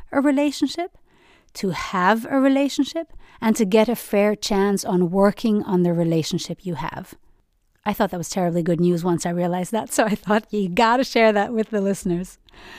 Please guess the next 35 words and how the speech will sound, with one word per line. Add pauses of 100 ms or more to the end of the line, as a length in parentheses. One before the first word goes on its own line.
(640)
Another
thing
that
I've
been
thinking
about
is, (880)
do
you
think
you
have
to
get
rid
of (120)
a
certain
trait (160)
before
you
can
start
dating? (440)
And
let
me
do
a
follow-up
question
on
that
one.